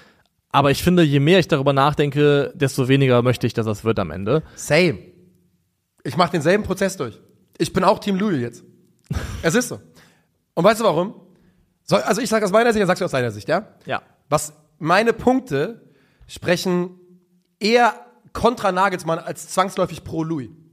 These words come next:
Speaker 2: Der erste ist, äh, ist tatsächlich kontra Nagelsmann, denn die häufig zitierten breiten Schultern, die alle Last aufnehmen können, die den Schwung von der Mannschaft weghalten oder was auch immer,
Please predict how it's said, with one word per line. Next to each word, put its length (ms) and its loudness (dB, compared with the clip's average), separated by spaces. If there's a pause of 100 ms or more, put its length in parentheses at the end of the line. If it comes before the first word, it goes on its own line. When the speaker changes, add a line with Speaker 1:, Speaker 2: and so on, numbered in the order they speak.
(1200)
Speaker 2:
Der 100 0
erste 280 4
ist, 280 2
äh, 460 4 (200)
ist 340 -12
tatsächlich 340 -4
kontra 220 -2
Nagelsmann, 440 -2
denn 220 2 (120)
die 140 -4
häufig 300 2
zitierten 540 -4 (320)
breiten 400 0
Schultern, 540 -2
die 140 -4
alle 160 0
Last 280 0
aufnehmen 460 -2
können, 300 2 (420)
die 680 0
den 260 0
Schwung 460 2
von 160 2
der 100 4
Mannschaft 360 0
weghalten 420 0
oder 140 4
was 160 0
auch 120 2
immer, 280 0